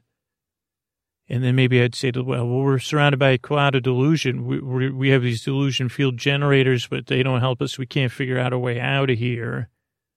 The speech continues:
It's allowing us to exist here in the cloud.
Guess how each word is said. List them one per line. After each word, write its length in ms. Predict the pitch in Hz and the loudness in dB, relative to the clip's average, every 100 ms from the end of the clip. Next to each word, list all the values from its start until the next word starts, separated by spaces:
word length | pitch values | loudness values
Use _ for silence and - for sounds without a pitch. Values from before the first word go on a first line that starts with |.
| _ _ - | _ _ -10
It's 200 | 143 120 | -8 -4
allowing 340 | 143 131 127 | 0 2 2
us 200 | 123 107 | 2 -2
to 100 | - | -4
exist 460 | 117 113 123 123 - | -4 -2 -2 -2 -2
here 180 | 143 127 | 0 0
in 120 | 113 | 0
the 80 | 110 | -4
cloud. 840 | - 151 147 147 127 117 120 127 | -6 -2 0 2 2 -2 -4 -10